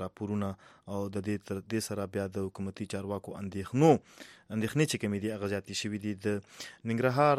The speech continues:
آه، نه د افغانستان د سینټ چې کوم غړی دی، تور لګوي چې افغانستان کې د داعش فعالیتونه د پاکستان استخباراتي ادارې ځینې چارواکو، آه، په مرستو باندې ترسره کیږي، خو پاکستان دغه تور رد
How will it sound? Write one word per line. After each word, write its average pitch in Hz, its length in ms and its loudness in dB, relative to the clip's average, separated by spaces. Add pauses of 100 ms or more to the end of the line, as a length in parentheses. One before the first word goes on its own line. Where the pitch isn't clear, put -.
آه، 104 500 0
نه 104 60 0 (100)
د - 20 0 (760)
افغانستان 101 560 0
د 101 80 -6 (120)
سینټ 117 300 -4
چې 123 60 -4 (100)
کوم 113 160 -2
غړی 113 240 2
دی، 107 80 0 (320)
تور 226 260 8
لګوي 110 320 6 (420)
چې 104 120 -2 (260)
افغانستان 107 600 0
کې - 140 -4
د 98 140 0
داعش 107 240 0 (240)
فعالیتونه 101 520 0 (320)
د 101 100 0 (120)
پاکستان 107 520 -4
استخباراتي 98 800 -4 (180)
ادارې 98 420 0
ځینې 98 240 -4
چارواکو، 104 500 -2
آه، - 580 -12
په 107 160 -4
مرستو 123 340 4
باندې 98 280 0
ترسره 101 340 -4
کیږي، 160 280 4
خو 180 80 2 (120)
پاکستان 175 560 6 (360)
دغه 101 300 0 (120)
تور 113 220 4 (220)
رد 95 160 0